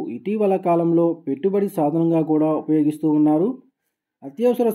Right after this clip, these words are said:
సమయంలో అక్కరకు వస్తుందని ఎక్కువగా కొంటూ ఉంటారు. పండుగలు, శుభకార్యాలు, వేడుకలలో బంగారం ధరించేందుకు మహిళలు ఆసక్తి చూపుతూ ఉంటారు.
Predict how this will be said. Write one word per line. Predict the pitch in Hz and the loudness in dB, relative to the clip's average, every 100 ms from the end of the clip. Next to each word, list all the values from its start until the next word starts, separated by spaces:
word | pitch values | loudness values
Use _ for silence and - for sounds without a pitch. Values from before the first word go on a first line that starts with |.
| 202 | 0
సమయంలో | 190 190 185 190 185 127 | 0 2 2 2 0 -8
అక్కరకు | 185 196 196 175 | -4 -4 0 0
వస్తుందని | 160 165 165 165 165 165 160 _ _ _ _ _ _ 139 | 0 0 0 2 2 0 -4 _ _ _ _ _ _ -10
ఎక్కువగా | 143 196 185 180 165 - | 0 2 4 2 0 -4
కొంటూ | 147 147 170 | -4 -2 0
ఉంటారు. | 156 170 175 262 269 _ _ _ _ - | 0 0 0 -2 -6 _ _ _ _ -8
పండుగలు, | 156 202 220 202 196 190 | -2 0 2 2 2 0
శుభకార్యాలు, | - 151 175 190 180 180 175 170 113 | -4 -4 0 2 4 4 2 2 0
వేడుకలలో | 139 196 202 196 185 180 135 127 | 0 2 2 2 4 2 -2 -4
బంగారం | 139 180 196 175 | -2 0 0 0
ధరించేందుకు | 151 170 160 160 156 156 160 156 - 120 | 2 0 0 0 0 0 2 2 0 -4
మహిళలు | 143 170 165 165 - 143 | -2 2 4 4 0 -6
ఆసక్తి | 175 165 170 170 | -6 -6 -6 -4
చూపుతూ | 156 156 165 160 | -4 -2 -2 0
ఉంటారు. | 160 165 214 | 0 0 0